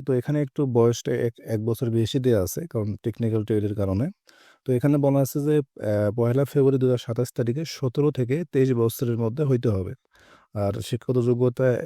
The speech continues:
সেম, থ্রি পয়েন্ট জিরো জিরো পাইতে হবে এসএসসি পরীক্ষায় ভোকেশনাল থেকে। আর যারা কারিগরি, মানে যারা এসএসসি পরীক্ষায় উত্তীর্ণ কিন্তু আপনারা অন্য ট্রেডে আবেদন করতে চাচ্ছেন,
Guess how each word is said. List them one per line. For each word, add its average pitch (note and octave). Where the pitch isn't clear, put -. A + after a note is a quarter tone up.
সেম, D3
থ্রি C3
পয়েন্ট A2+
জিরো A#2+
জিরো A#2
পাইতে A2+
হবে A#2
এসএসসি A2+
পরীক্ষায় A#2+
ভোকেশনাল A2+
থেকে। A2+
আর G2+
যারা A#2+
কারিগরি, D#3
মানে B2
যারা A#2+
এসএসসি D#3+
পরীক্ষায় D3+
উত্তীর্ণ C#3+
কিন্তু B2+
আপনারা A#2+
অন্য C3
ট্রেডে D3+
আবেদন B2
করতে B2+
চাচ্ছেন, A#2+